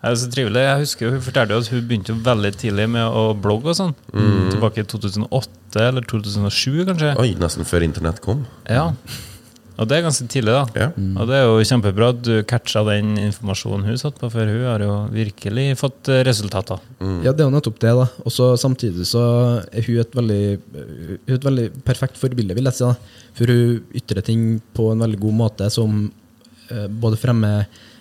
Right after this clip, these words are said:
Speaker 3: eh, så klart resultater og sånn, hvis man er på uttrykk etter det, men
Speaker 1: Mm.
Speaker 3: samtidig fremmer liksom måter man kan bli flinkere på kjøkkenet på, flinkere på trening på, og generelt liksom flinkere på sånne punkter som i hvert fall vi i Strongbody jobber etter også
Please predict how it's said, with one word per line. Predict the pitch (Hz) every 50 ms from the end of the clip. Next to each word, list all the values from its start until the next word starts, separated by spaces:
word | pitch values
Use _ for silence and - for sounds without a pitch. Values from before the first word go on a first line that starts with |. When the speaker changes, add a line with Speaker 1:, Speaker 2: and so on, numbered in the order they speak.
| - -
Speaker 3:
eh, | - 101 98 98
så | - 123
klart | - 117 107 - - - - -
resultater | 131 139 147 143 - - 131 127 107 - -
og | 95
sånn, | - 104 101 104
hvis | 113 110 -
man | 110 107 107
er | 107 104
på | 107 110
uttrykk | 107 - 98 104
etter | 104 - 95
det, | 104 135 135 - - -
men | - 127 117
Speaker 1:
Mm. | 110
Speaker 3:
samtidig | 104 120 117 117 - 104 92 92
fremmer | - 117 113 113 104 95
liksom | 107 - 95 90 90 92 92 95
måter | 101 104 98 - 80
man | 92 92 92
kan | - - 101 92 92
bli | 92 92 90 90 90 90 90 90 - - - - - -
flinkere | - 107 107 101 85 82 82
på | - - 92
kjøkkenet | - - - 76 82 -
på, | - 165 180 - -
flinkere | - - 131 131 - - 90
på | 98 110
trening | - - 117 113 113 104 98 -
på, | - 135 139 135 - - - - - - - -
og | - 120
generelt | - - 123 113 113 110 113 - -
liksom | 117 120 - 110 107
flinkere | - 120 113 110 - - -
på | 101 117
sånne | - 98 90 85 82
punkter | 87 - 107 107 104 - 85
som | - - 95 95 98 95 98 98
i | -
hvert | 107 107 -
fall | 87 87
vi | 92
i | 95
Strongbody | 95 - - 87 85 85 85 82 90
jobber | 98 95 90 87 85 85
etter | 85 - - 90
også | 92 104 123 135